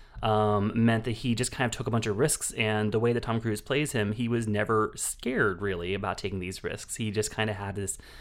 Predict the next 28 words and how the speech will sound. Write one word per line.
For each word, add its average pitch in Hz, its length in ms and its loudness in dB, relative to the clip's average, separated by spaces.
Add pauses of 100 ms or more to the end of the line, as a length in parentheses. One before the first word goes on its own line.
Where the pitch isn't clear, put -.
(360)
baseline 113 480 4
confidence, 117 800 0
um, 101 480 2
from 104 300 0
a 101 60 -2
sort 110 220 0
of 101 80 0
a 98 40 -2
daredevil, 95 920 0 (480)
uh, 95 480 0
you 113 100 2
know, 92 140 0
nothing 101 380 2
to 98 80 2
lose 98 380 -2
kind 98 220 -4
of 92 80 -2
attitude, 95 400 -2
despite 120 240 0
the 113 60 0
fact 113 120 4
that 101 60 -4
he 98 60 -4
did 185 160 0
have 120 120 -2
things 92 240 -4
to 90 100 -6
lose. 87 360 -4